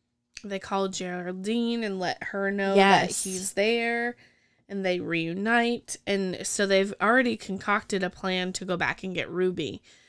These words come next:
Speaker 1: But they had scheduled for, like, nine A M, and now it's, like, six A M, and she's like, "Let's go. Let's
Speaker 2: I'm
Speaker 1: go
Speaker 2: going
Speaker 1: now."
Speaker 2: now.
Speaker 1: Yeah.
Speaker 2: Although, can I just say, I almost cried when,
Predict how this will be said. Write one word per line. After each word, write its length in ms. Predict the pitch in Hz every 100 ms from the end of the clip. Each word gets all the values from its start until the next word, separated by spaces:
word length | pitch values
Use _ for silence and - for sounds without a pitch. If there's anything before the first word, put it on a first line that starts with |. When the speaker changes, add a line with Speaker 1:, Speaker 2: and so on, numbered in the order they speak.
| _
Speaker 1:
But 120 | -
they 160 | 208 214
had 240 | 214 208
scheduled 500 | - - 220 220 220
for, 160 | 202 190
like, 380 | 170 139 110 - _ _ _ _ _ _ -
nine 380 | 196 196 190 185
A 220 | 175 165
M, 460 | 160 131 143 185 214
and 160 | 185 190
now 240 | 185 185
it's, 200 | 185 -
like, 240 | 185 175 -
six 460 | - 381 - -
A 240 | 202 175 170
M, 260 | 165 170
and 160 | 175 180
she's 220 | 190 185
like, 140 | 180
"Let's 180 | 190 190
go. 220 | - - - - _ _ _ -
Let's 140 | 214
Speaker 2:
I'm 40 | 240
Speaker 1:
go 80 | 240
Speaker 2:
going 220 | 226 240
Speaker 1:
now." 240 | 214 190
Speaker 2:
now. 40 | 214 - -
Speaker 1:
Yeah. 80 | 233
Speaker 2:
Although, 260 | 285 370 302
can 180 | - 349
I 160 | 311
just 200 | 392 370
say, 600 | - 226 190 185 185 190 - -
I 640 | 214 214 208 208 208 214 247 - - - - _ _ _ _ _ -
almost 320 | 240 220 -
cried 600 | - 226 190 190 190 202
when, 560 | - 202 190 175 175